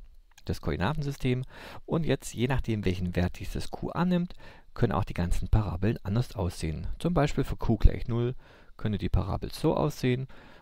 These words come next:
oder im Prinzip so, beziehungsweise so oder auch auf die andere Seite rüber, meinetwegen so. Zusätzlich gibt es noch eine Gerade G mit y ist gleich zwei x plus sechs. Die sieht ungefähr so aus.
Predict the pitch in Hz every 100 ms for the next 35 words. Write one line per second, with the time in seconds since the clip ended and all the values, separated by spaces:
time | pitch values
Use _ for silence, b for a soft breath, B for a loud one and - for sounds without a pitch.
0 | B - 127 120 113 113 - - - -
1 | - 101 - 90 - - - - 123 120
2 | 120 - - - 85 82 - 107 - -
3 | - 135 135 139 - - 143 90 98 -
4 | - 110 120 117 98 98 101 98 87 95
5 | - - - - - 80 87 - 101 117
6 | 98 73 - - - - - - - -
7 | - B B B - 147 - 127 127 -
8 | - 110 101 95 - 95 87 92 95 -
9 | 80 - 160 175 110 - - 113 - -
10 | 95 95 92 - - - - 76 90 -
11 | - 98 - 190 - - b b b b
12 | - 214 - 156 - 110 107 98 95 -
13 | 80 - 76 -